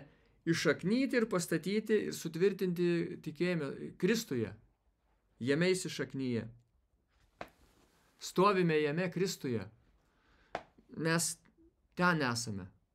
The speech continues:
Kristuje. Iš ten viskas, e, visos, visos, visos, e, mūsų gyvenimo ištakos.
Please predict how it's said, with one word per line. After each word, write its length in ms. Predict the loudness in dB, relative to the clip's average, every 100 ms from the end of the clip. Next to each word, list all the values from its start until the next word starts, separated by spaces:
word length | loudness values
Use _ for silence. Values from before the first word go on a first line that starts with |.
| _ _ _ _ _ _
Kristuje. 460 | -8 -6 -10 -12 -14 _ _ _ _ _ _ _
Iš 160 | -8 -4
ten 240 | -2 0
viskas, 400 | -2 -4 -8 -10 -10
e, 40 | -10 -6 -6 -6 -8
visos, 380 | -8 -6 -8 -10
visos, 380 | -12 -10 -12 -12
visos, 380 | -14 -12 -14 -14
e, 100 | -16 -16 -18 -20 -20 -20 _ -10
mūsų 240 | -10 -8
gyvenimo 480 | -4 -2 0 2 0
ištakos. 540 | -2 -4 -10 -10 -14